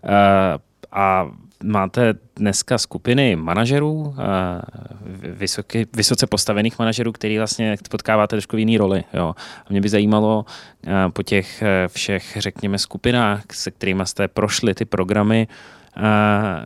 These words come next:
jak to vás ovlivnilo? Eh, kam, kam, kam to dostalo vás? Nebo co jste si třeba uvědomili, c-,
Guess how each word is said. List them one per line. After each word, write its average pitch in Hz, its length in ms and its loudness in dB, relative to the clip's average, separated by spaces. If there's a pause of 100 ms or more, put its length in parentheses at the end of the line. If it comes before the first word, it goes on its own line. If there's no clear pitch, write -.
(100)
jak 107 480 -4 (200)
to 113 120 0
vás 101 240 2
ovlivnilo? 90 520 -2 (200)
Eh, 85 40 -4
kam, 110 260 -2
kam, 95 360 -2 (100)
kam 95 180 -4
to - 100 -6
dostalo 98 380 0
vás? - 360 -6
Nebo 85 300 -12
co - 140 -6
jste - 140 -6
si 107 120 -4
třeba 107 220 -2
uvědomili, 107 800 2
c-, - 160 -10